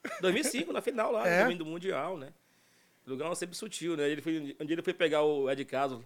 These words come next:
Speaker 1: Ed Carlos não, o, o, o Tardelli lá no vestiário, né? Nós perdemos o jogo e Tardelli foi lá tirar foto com o pessoal, né? Tirar foto, ele deixou quieto, outro dia tem a reunião, né? De falar do jogo, da, da, das falhas. E aí, ele aqui,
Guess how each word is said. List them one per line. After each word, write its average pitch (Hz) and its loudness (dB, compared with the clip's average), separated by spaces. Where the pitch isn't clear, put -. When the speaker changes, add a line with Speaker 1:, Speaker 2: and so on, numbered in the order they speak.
Speaker 1:
Ed 117 -12
Carlos 139 -2
não, 127 -4
o, 139 -14
o, 123 -12
o 131 -14
Tardelli 131 0
lá 143 0
no 170 -6
vestiário, 170 0
né? 127 -12
Nós 135 0
perdemos 147 0
o 143 -2
jogo 156 -4
e 139 -8
Tardelli 156 2
foi 208 -4
lá 220 2
tirar 240 0
foto 214 0
com - -20
o - -14
pessoal, 226 2
né? 160 -4
Tirar 165 0
foto, 147 0
ele 135 -4
deixou 147 -6
quieto, 170 -4
outro 170 -2
dia 175 -2
tem 220 -2
a 214 2
reunião, 220 -2
né? 139 -2
De 110 -12
falar 127 -2
do 139 -6
jogo, 160 0
da, 117 -6
da, 117 -8
das 135 -6
falhas. 156 0
E 226 2
aí, 233 8
ele 180 2
aqui, 262 -4